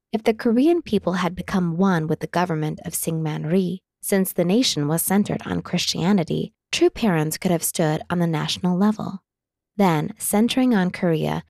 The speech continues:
the ideal of true parents could have embarked on a solid foundation. The missionaries and America were the backdrop of Christianity in this nation.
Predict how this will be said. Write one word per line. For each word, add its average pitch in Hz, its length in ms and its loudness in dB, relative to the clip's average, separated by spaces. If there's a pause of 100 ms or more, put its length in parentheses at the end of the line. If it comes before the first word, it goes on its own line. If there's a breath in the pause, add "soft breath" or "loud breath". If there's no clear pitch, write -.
(160)
the 208 160 2
ideal 190 540 2
of - 200 -4
true - 200 -2
parents 170 500 -2
could - 160 -2
have 190 320 0
embarked 180 560 -2 (100)
on 180 140 0
a 180 60 2
solid - 560 -2
foundation. 160 720 -2 (1300)
The 196 80 4
missionaries 254 760 4
and 196 180 4
America 165 520 2
were 170 160 4
the 175 80 0
backdrop 208 600 -2
of - 180 -4
Christianity 165 800 -2
in 175 160 0
this 170 200 0
nation. 165 560 -2